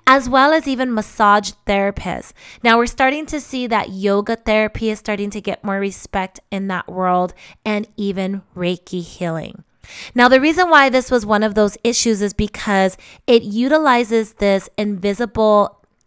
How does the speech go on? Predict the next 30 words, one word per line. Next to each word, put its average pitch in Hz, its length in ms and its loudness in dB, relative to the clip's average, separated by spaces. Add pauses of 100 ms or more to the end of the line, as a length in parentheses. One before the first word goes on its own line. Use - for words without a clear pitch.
etheric 214 600 -2
body 185 500 2
of 190 180 -2
life 185 540 -2
force 269 380 -4
energy, 190 600 -4 (600)
and 269 240 4
that 320 140 8
was 466 360 4
actually 285 380 -2
considered 233 600 -4
to 220 100 -10
be 202 500 -2
nonsense, 190 1200 -4 (480)
which, - 400 -6 (280)
you 392 80 -4
know, 240 340 -2
we 311 120 0
all 311 160 8
know 190 220 0
this 175 200 -4
stuff, 190 440 -4 (280)
but 233 120 4
we 226 140 0
all 220 260 6
realize 202 400 0
that 190 120 -4
it 185 140 -4
is 180 160 -6
indeed 185 600 -6